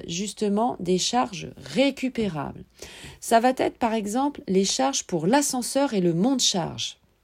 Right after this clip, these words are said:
Notamment l'électricité, l'exploitation de l'appareil, c'est-à-dire la visite périodique, le nettoyage, l'examen semestriel des câbles, la tenue d'un dossier par l'entreprise d'entretien mentionnant les visites techniques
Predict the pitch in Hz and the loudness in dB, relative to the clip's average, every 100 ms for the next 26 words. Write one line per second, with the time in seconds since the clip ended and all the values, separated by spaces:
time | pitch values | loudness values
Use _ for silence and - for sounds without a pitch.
0 | _ _ _ _ _ _ _ _ - - | _ _ _ _ _ _ _ _ -10 -10
1 | - - - 233 254 247 220 180 175 277 | -16 -10 2 4 6 4 6 6 8 8
2 | 277 269 240 220 202 214 254 294 233 254 | 6 2 -4 -4 -2 0 0 4 4 2
3 | - 254 254 226 - 220 208 - 156 185 | 0 -2 0 -4 -4 -4 -4 -4 2 4
4 | 185 196 185 185 175 - 147 156 165 147 | 6 4 2 2 0 -4 -4 -4 -2 -2
5 | 135 156 185 185 - 247 233 208 175 196 | -2 -2 -2 -2 -2 -2 0 0 0 -2
6 | 277 - 156 208 233 190 165 175 269 - | -4 -4 0 0 0 -2 2 2 2 -2
7 | - - - - 190 240 208 190 196 190 | -12 -12 -12 -2 4 4 4 4 4 4
8 | 170 160 - - 277 247 - - 190 185 | 2 -2 -2 0 2 2 0 -6 0 2
9 | 160 - - - 147 139 - 185 226 294 | 2 -2 -10 -4 -4 -2 2 4 4 2
10 | 330 349 _ - - - - - 165 160 | 0 -2 _ -18 -16 -18 -10 2 4 4
11 | 202 269 262 247 190 175 185 - 190 185 | 4 4 4 6 6 6 4 4 2 2
12 | 135 143 151 - 165 143 175 190 - 175 | 0 -2 -4 -4 -2 0 2 0 0 -2
13 | - 165 151 214 240 233 208 190 160 151 | 0 0 2 2 2 0 2 2 2 0
14 | 160 151 - - 233 - 254 269 | -2 -4 -2 -2 -2 -2 -4 -4